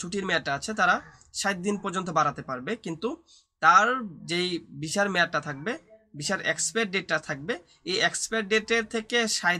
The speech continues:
দিন পর্যন্ত সে বাড়াতে পারবে, অর্থাৎ দুই মাস বাড়াতে পারবে, তার অধিক বাড়াতে পারবে না। তো এখন এই বাড়ানোর জন্য একটি ফি নির্ধারণ করা রয়েছে। সিঙ্গেল ভিসার জন্য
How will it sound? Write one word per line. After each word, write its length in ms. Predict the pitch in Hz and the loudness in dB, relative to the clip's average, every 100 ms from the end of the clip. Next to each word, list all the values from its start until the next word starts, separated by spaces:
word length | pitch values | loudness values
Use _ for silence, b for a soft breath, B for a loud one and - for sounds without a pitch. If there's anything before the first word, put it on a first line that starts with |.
| 160 | -2
দিন 100 | 202 202 | -4 -2
পর্যন্ত 260 | 190 196 202 | -4 -4 -4
সে 300 | 196 175 170 | -4 -4 2
বাড়াতে 340 | 165 156 - | 4 2 -2
পারবে, 240 | 165 170 190 | -6 -4 0
অর্থাৎ 300 | 156 175 175 _ b b b 156 | 0 -2 -10 _ b b b -2
দুই 120 | 202 | 2
মাস 180 | 202 180 | 4 4
বাড়াতে 300 | 165 156 147 135 | 2 2 0 -4
পারবে, 220 | 143 196 | -4 0
তার 180 | 170 156 131 - | 2 2 -4 -4
অধিক 180 | 160 208 170 | -4 0 2
বাড়াতে 240 | 156 147 | 2 2
পারবে 300 | 147 196 160 131 | 2 2 2 -2
না। 60 | 117 - b b b - | -8 -16 b b b -6
তো 60 | - 180 | 2 4
এখন 180 | 196 226 | 4 0
এই 220 | - 208 | 0 2
বাড়ানোর 440 | 185 175 185 202 196 | 4 4 4 2 0
জন্য 120 | 214 | 0
একটি 180 | 208 196 175 | -2 -6 -6
ফি 100 | 180 | -2
নির্ধারণ 380 | 180 170 170 160 151 | 0 2 4 4 2
করা 140 | 147 | 0
রয়েছে। 340 | 139 165 190 226 - B B - | 0 0 0 -2 -4 B B -4
সিঙ্গেল 260 | 196 196 202 | -2 0 0
ভিসার 280 | 196 208 185 | 0 0 0
জন্য 140 | 208 | 0